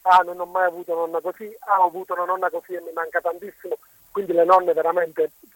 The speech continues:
possono comunicare tantissimo. Sarà per il fatto che lo zoccolo non solo ce l'hanno in mano, ma te lo tirano anche.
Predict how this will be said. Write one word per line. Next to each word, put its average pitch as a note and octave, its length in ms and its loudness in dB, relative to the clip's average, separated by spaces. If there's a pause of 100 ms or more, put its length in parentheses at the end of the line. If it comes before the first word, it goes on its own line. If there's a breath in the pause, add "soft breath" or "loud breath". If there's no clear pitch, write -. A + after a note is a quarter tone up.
(200)
possono E3 420 0
comunicare E3+ 540 2
tantissimo. D#3 360 -4 (180)
Sarà F3 200 4
per F#3+ 140 0
il D#3 60 -16
fatto F3 280 4
che D#3 180 -2 (300 soft breath)
lo D#3+ 200 0
zoccolo E3+ 380 2
non D#3 140 -12
solo F3+ 200 -2
ce E3 100 -2
l'hanno D#3+ 200 0
in D#3 60 -14
mano, D#3+ 220 -2
ma D3 100 -10
te D3+ 100 -10
lo D3+ 100 -8
tirano D3+ 360 -4
anche. C#3+ 340 0